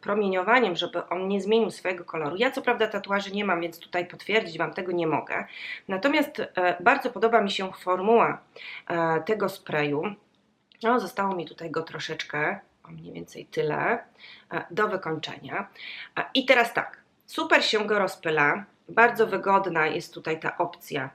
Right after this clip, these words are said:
do aplikacji. E, rzeczywiście szybko się wchłania i to jest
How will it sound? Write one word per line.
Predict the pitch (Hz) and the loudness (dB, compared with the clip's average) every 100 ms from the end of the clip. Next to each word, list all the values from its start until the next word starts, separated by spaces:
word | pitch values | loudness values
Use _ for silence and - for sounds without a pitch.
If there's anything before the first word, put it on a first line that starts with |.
| _ _ 151 | _ _ -6
do | 151 180 151 - - | 2 4 4 -2 -4
aplikacji. | 175 170 160 139 - - - 139 190 - _ - - - 180 | -4 -4 -6 -4 -6 -8 -8 -4 -4 -6 _ -12 -10 -6 0
E, | 170 165 - | 4 4 4
rzeczywiście | 220 220 208 185 277 - 262 240 240 | 2 4 4 4 2 4 4 4 2
szybko | - 208 202 180 | 0 0 0 -6
się | 175 165 160 | -4 -6 -8
wchłania | - 143 131 143 160 220 - | -4 -2 -2 -2 -2 -2 -6
i | 185 | -2
to | 208 | 0
jest | 185 175 - | 0 -2 -12